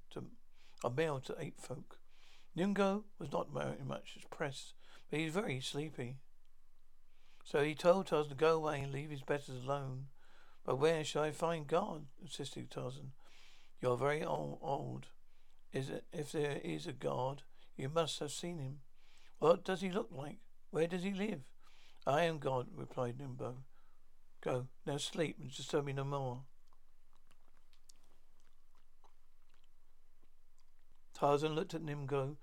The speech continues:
steadily for several minutes. His shapely head sunk just a trifle beneath, between his great shoulders. His square chin shot forward, his upper lip drew back, exposing his white teeth.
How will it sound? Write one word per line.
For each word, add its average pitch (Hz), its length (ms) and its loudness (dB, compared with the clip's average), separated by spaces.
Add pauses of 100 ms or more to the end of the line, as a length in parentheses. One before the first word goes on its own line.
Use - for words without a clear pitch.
(200)
steadily 143 300 4
for 131 140 0
several 143 320 2
minutes. 143 460 -4 (300)
His 208 160 -2
shapely 151 720 0 (360)
head 131 240 4
sunk 147 440 0 (400)
just 131 180 0
a 156 60 0
trifle 147 340 2
beneath, 139 420 -4 (460)
between 156 340 0
his 131 140 -2
great 147 340 0
shoulders. 143 500 -4 (480)
His - 100 -10
square 151 280 8
chin 147 400 0
shot - 320 -2
forward, 156 320 2
his 139 240 -8
upper - 340 -2
lip - 320 -4 (360)
drew 156 160 4
back, 156 300 4
exposing 147 680 2
his 135 120 -4
white 139 240 -2
teeth. 147 360 -6